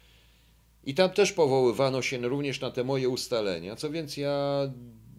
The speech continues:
byłem w, byłem w stanie w ciągu dosłownie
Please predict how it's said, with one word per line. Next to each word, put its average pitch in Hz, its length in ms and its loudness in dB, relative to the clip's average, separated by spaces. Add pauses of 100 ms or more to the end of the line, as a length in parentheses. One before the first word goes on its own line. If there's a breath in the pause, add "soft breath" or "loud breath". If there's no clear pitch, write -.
(140)
byłem 139 180 -2
w, 123 120 -12
byłem 135 320 -2
w 135 60 -10
stanie 139 340 -4
w 139 40 -16
ciągu 139 320 -6
dosłownie 131 600 -4